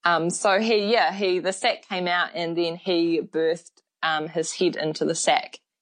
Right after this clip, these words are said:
And then he came out, um, really nicely and I picked him up. And then as soon as he sort of hit out of the water, um, my midwife just sort of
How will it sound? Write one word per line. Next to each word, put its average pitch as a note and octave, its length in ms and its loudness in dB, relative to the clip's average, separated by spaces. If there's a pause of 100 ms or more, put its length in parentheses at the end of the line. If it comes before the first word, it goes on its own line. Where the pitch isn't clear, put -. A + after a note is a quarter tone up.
(260)
And D#3 260 0
then D3+ 460 2
he D#3+ 280 2
came D3 280 -2
out, - 380 0 (100)
um, D#3 440 2
really D#3 240 4
nicely D3 680 2
and C#3+ 420 0
I - 120 4
picked - 320 -4
him D3+ 100 0
up. - 260 0
And D#3 180 0
then D3 200 0
as D#3 220 2
soon D#3+ 180 2
as D#3 140 2
he D#3+ 80 2
sort D3 200 2
of - 180 -4 (640)
hit - 500 -2 (100)
out D#3+ 200 4
of D3+ 140 -2
the D#3 80 0
water, D3+ 680 0
um, D3+ 320 -2
my D#3+ 140 -2
midwife D3+ 600 -2
just D3+ 360 0
sort D#3 140 0
of D#3 240 -2